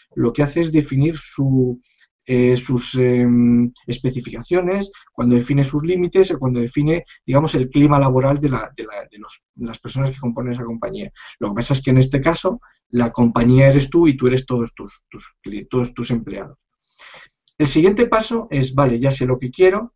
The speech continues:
y ya sé quién soy. El siguiente paso es, ¿y qué vendo? ¿Cuál es, qué ofrezco? ¿Cuál es mi, cuál es mi oferta profesional? ¿Vale?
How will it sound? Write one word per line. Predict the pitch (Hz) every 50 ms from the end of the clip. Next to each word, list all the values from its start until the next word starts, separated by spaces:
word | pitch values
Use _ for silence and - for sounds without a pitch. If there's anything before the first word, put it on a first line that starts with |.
| _ _
y | 135 120 117
ya | 120 120
sé | - 123 117
quién | - 143 143 139
soy. | - 196 196 196 202 - - _ _ _ _ _ _ _ _ _ _ _ _ _ _ _ _
El | 139 131
siguiente | - 131 135 147 143 170
paso | 165 170 160 - 180
es, | 180 175 - - _
¿y | 170 143
qué | 135 180 175
vendo? | 135 117 110 107 107 139 - - - _
¿Cuál | - - 156 160
es, | 156 -
qué | - - 170
ofrezco? | 165 - 139 120 120 - - 117 -
¿Cuál | - 156 165 175
es | 180 170
mi, | 175 175 165 165 156 147 139 135 - _ _ - - - _ _
cuál | - 180 190
es | 196 190
mi | 190 185 175 165
oferta | 151 - 170 156 143 - 143
profesional? | 127 127 123 - 127 123 - 113 - - - _ _ _ _ _ _
¿Vale? | 123 135 175 202